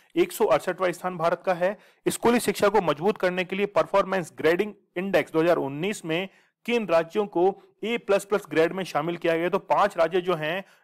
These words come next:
इसके अंदर शामिल किए गए हैं। केरल है, इसके साथ में आप लोग देखना तमिलनाडु है, तो जितने भी,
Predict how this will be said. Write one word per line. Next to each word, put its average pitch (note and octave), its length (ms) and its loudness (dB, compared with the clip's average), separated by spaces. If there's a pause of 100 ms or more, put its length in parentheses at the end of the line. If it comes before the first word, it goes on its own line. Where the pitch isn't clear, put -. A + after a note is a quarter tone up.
इसके F3+ 220 -2
अंदर F#3+ 180 -2
शामिल D#3+ 340 -4
किए E3+ 260 -2
गए E3+ 180 -2
हैं। F3 260 -8
केरल E3+ 340 0
है, D#3+ 320 -4 (240)
इसके E3 260 -4
साथ D#3+ 280 0
में E3+ 140 -6
आप D3+ 260 -4
लोग D#3+ 120 -6
देखना D3+ 240 -6
तमिलनाडु D#3 540 -2
है, D#3 120 -4
तो D#3+ 100 -2
जितने F#3 380 -6
भी, G#3 240 -10